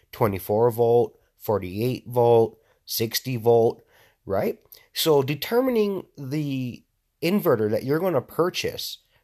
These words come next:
or buy or inquire or trade or whatever it may be, however you're gonna get the inverter,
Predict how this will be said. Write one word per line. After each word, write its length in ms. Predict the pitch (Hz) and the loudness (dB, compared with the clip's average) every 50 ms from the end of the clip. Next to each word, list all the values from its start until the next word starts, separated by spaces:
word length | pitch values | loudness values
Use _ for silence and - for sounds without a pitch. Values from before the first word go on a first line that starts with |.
| _ _ - | _ _ -6
or 120 | - 110 | -6 -6
buy 580 | 107 101 120 135 147 147 123 95 80 78 - - _ _ _ _ - | -2 2 2 2 2 0 -4 -8 -12 -16 -18 -20 _ _ _ _ -10
or 160 | - 120 113 107 | -4 -2 -2 -2
inquire 580 | 104 101 - - - 127 135 135 139 139 139 | -2 -4 -4 -4 -2 0 0 0 0 0 -2
or 200 | 135 101 110 104 | -2 -2 -4 -4
trade 420 | 104 - - 135 127 127 131 123 117 | -4 -4 -4 -2 -2 -2 -2 -2 -4
or 80 | 107 | -2
whatever 340 | 101 110 123 135 139 117 120 | -2 -2 -2 -4 -6 -8 -8
it 60 | 87 - | -8 -8
may 200 | 107 101 98 95 | -6 -6 -8 -8
be, 240 | - 147 156 131 | -8 -6 -4 -4
however 360 | 101 92 107 101 113 120 131 139 | -6 -6 -4 -4 -4 -2 -2 -4
you're 160 | 131 123 113 | -4 -2 0
gonna 180 | 117 117 104 | 0 -2 -2
get 200 | 101 95 104 - | -4 -6 -8 -8
the 100 | - 95 | -6 -6
inverter, 440 | 135 156 135 98 90 87 90 95 107 | -6 -6 -6 -4 -4 -4 -4 -6 -8